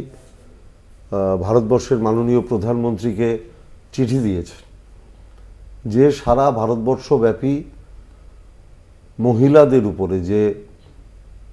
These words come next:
তারা যে হেনস্থা হচ্ছেন, নারী নির্যাতন হচ্ছে, ধর্ষিতা হচ্ছে, এদের একটা উপযুক্ত সময়ের মধ্যে একটা সময় বেঁধে দেওয়া হোক, আইন প্রণয়ন করা হোক এবং এদের চরমতম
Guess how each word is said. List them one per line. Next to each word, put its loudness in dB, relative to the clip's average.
তারা 2
যে 0
হেনস্থা 0
হচ্ছেন, -2
নারী -2
নির্যাতন -2
হচ্ছে, -6
ধর্ষিতা -2
হচ্ছে, -8
এদের 4
একটা 2
উপযুক্ত 0
সময়ের 0
মধ্যে -4
একটা -4
সময় -2
বেঁধে 2
দেওয়া 4
হোক, -8
আইন 0
প্রণয়ন 2
করা 2
হোক -8
এবং 2
এদের 2
চরমতম 2